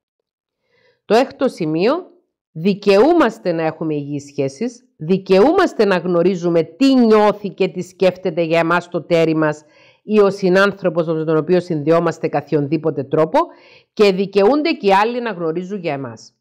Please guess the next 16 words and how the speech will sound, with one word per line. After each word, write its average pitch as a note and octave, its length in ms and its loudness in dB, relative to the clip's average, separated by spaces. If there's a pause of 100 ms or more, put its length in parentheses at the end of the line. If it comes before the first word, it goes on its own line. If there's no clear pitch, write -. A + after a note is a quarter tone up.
(100)
Από G#3 360 0
τη G3+ 120 -8
στιγμή A3+ 420 -6
που F3 160 -6
βγαίνουμε A#3+ 440 0
από B3 180 0
το B3 120 0
καβούκι G3 560 -2
μας D#3+ 200 -6
και F3 140 -6
πάμε A3+ 280 0
και F#3+ 160 -8
συνδεόμαστε G3 680 -4
με F3+ 120 -2
άλλους G3 260 -2
ανθρώπους, F3+ 680 -4